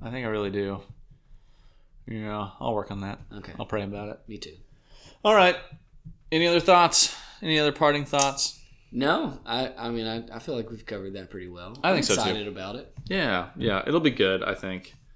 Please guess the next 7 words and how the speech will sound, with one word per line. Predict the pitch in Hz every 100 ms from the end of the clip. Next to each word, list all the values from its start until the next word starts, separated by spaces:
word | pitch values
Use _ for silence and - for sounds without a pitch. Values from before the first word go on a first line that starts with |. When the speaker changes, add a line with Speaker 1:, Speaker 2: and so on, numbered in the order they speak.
| - - -
Speaker 1:
And | 110 101 95
if | - 98
not, | 101 92 90 -
then, | 95 90 90 101 - - -
you | 113
know, | 90
just | 90 -